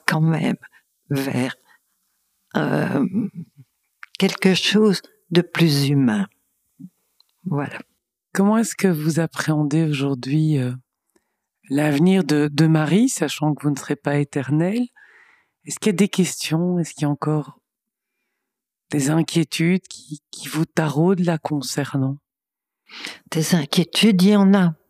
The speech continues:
Speaker 1: Il faut maintenant les travailler chaque fois. Oui, son avenir est très incertain. Elle a eu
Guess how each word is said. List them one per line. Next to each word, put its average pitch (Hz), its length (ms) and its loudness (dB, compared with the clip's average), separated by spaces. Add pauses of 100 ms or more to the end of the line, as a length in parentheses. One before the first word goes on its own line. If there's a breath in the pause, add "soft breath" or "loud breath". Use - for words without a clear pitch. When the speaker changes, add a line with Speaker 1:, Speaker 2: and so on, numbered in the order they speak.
(460)
Speaker 1:
Il 143 140 -2
faut 151 260 0
maintenant 151 640 -2 (380 soft breath)
les 165 100 2
travailler 170 680 2
chaque - 300 -4
fois. - 280 -6 (840 soft breath)
Oui, 190 320 2
son 165 280 0
avenir 156 640 2
est 123 160 -6
très 135 400 -4
incertain. - 800 -4 (1300 soft breath)
Elle 151 220 -6
a 139 160 -2
eu 147 360 0